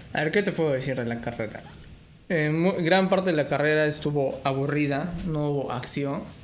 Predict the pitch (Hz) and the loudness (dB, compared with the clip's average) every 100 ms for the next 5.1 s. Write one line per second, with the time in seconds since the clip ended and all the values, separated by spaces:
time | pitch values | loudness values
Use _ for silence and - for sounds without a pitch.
0 | - - 139 135 131 147 - 151 151 143 | -10 -2 0 0 0 -2 -4 -2 0 0
1 | 139 135 135 117 - 127 139 - - - | -2 -4 -4 -8 -6 -6 -6 -8 -14 -18
2 | - - - - - _ 147 139 135 135 | -20 -20 -20 -20 -20 _ 2 4 4 4
3 | 131 131 131 131 127 - 143 127 127 127 | 4 2 2 0 -2 -4 -4 -2 -2 -4
4 | 131 135 - - - 147 165 196 190 170 | -4 -8 -12 -6 0 2 4 4 4 4
5 | 185 | 4